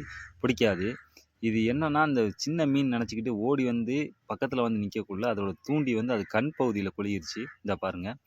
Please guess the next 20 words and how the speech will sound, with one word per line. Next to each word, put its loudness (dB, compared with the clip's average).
எப்படி -4
கண்ணுல 0
கொளியிருக்குன்னு -4
பாருங்க. -8
இந்த 2
மாதிரி 2
தான் 4
அது 2
வந்து -2
உடம்புல 2
எங்கேயாவது 2
வந்து -4
கொளிய 2
தான் 0
வரும். -6
அதோட 0
பல் 4
பகுதியை 2
பாருங்க, -4
எவ்வளோ -6